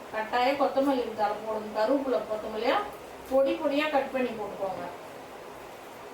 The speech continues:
ஈஸியா, சிம்பிளா, டேஸ்டா வீட்ல இருக்கிறத வச்சு எல்லாமே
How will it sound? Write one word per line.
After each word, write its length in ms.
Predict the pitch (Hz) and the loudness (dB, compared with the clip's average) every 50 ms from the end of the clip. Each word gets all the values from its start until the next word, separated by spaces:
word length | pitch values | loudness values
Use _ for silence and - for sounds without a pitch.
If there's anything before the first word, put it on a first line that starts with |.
| - - - - - - - - - - - - - - - - - - - 240 254 269 | -14 -14 -14 -14 -14 -14 -14 -14 -14 -14 -14 -14 -14 -14 -14 -14 -12 -10 -6 -2 2 2
ஈஸியா, 400 | 294 294 - - 269 269 269 285 277 - | 2 2 2 2 4 4 4 4 4 2
சிம்பிளா, 520 | 285 254 247 262 254 - 240 240 - 269 269 277 269 | 0 0 2 2 2 0 0 2 4 6 4 4 4
டேஸ்டா 500 | 247 233 226 226 254 240 - - 254 247 - - - - - - - - - - - 285 285 277 277 269 269 - - - - - - - - - - 254 | 2 2 2 2 0 0 0 0 0 0 0 0 -2 -4 -6 -6 -4 -4 -2 -2 -2 -2 -2 -2 -4 -4 -6 -6 -8 -10 -12 -14 -14 -14 -14 -12 -8 -2
வீட்ல 260 | 254 285 269 262 262 247 | 0 0 2 4 4 4
இருக்கிறத 280 | 247 214 214 214 208 214 220 | 4 2 2 0 -2 -2 -2
வச்சு 240 | 214 208 - - 254 240 - - 202 208 | -2 -4 -2 0 0 0 0 0 -2 0
எல்லாமே 340 | 214 226 226 220 226 254 | 0 0 0 0 2 4